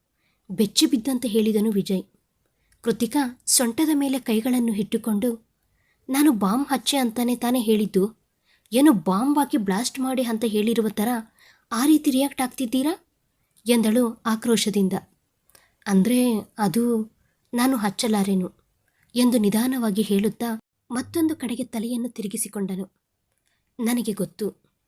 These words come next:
ಎನ್ನುತ್ತಾ ಕೃತಿಕಾ ಹ್ಯಾಂಡ್ ವಾಶ್ ಮಾಡಿಕೊಂಡು ಬಂದು ಬೆಡ್ ಮೇಲೆ ಮಲಗಿ ತಲೆ ಮೇಲೆ ಕೈಯನ್ನು ಇಟ್ಟುಕೊಂಡು ಕಣ್ಣುಗಳು ಮುಚ್ಚಿಕೊಂಡಳು.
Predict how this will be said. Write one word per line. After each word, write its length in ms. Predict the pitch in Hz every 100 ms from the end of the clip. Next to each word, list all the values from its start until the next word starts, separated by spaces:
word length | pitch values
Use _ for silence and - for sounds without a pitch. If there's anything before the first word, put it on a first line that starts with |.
| _ _ 208
ಎನ್ನುತ್ತಾ 600 | 226 220 196 247 226 - _
ಕೃತಿಕಾ 380 | - 269 320 339
ಹ್ಯಾಂಡ್ 280 | 254 240 262
ವಾಶ್ 220 | 269 -
ಮಾಡಿಕೊಂಡು 640 | 226 220 220 214 247 226 _ 202
ಬಂದು 260 | 220 247
ಬೆಡ್ 260 | 202 196 -
ಮೇಲೆ 200 | 247 247
ಮಲಗಿ 480 | 220 190 196 233 220 _ _ _ _
ತಲೆ 220 | 254 240 311
ಮೇಲೆ 260 | 320 302
ಕೈಯನ್ನು 420 | 294 262 240 262
ಇಟ್ಟುಕೊಂಡು 640 | 247 220 247 240 220 247 240
ಕಣ್ಣುಗಳು 580 | - 269 247 254 247 226
ಮುಚ್ಚಿಕೊಂಡಳು. 760 | 208 196 208 190 180 180 _